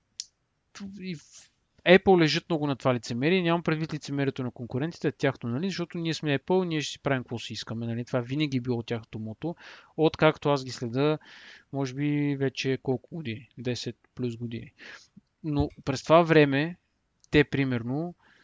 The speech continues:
са иновирали по някакъв начин и винаги са успявали да убедят хората, че нещата, които те правят, са скептични за околните, защото те са Apple, винаги са успявали да ги убедят, че те са били полезни. В един момент,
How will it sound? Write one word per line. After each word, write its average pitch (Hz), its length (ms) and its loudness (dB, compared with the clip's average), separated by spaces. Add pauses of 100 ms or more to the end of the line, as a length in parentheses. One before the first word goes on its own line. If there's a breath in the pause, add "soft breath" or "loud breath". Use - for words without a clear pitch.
(160 soft breath)
са - 200 -2
иновирали 160 500 4
по 147 140 -4
някакъв 117 360 -4
начин 113 320 -6
и 117 40 -4
винаги 156 300 -2
са - 120 -8
успявали 165 460 4
да 151 100 0
убедят 143 320 4
хората, 156 360 0
че - 160 -6
нещата, 156 340 -2
които 170 280 -6
те 170 140 0
правят, 151 380 4
са 131 140 -10
скептични - 520 -8
за 143 100 -2
околните, 120 680 -6 (760 soft breath)
защото 135 340 -4
те 151 140 4
са 135 160 2
Apple, 143 440 0 (100)
винаги 151 360 -4
са 143 160 0
успявали 143 460 2
да 135 80 -6
ги 127 120 -8
убедят, 123 540 -4
че - 160 -6
те 165 160 -2
са - 140 -10
били 170 240 -2
полезни. 175 460 0
В - 80 -12
един 143 180 -2
момент, 135 300 -2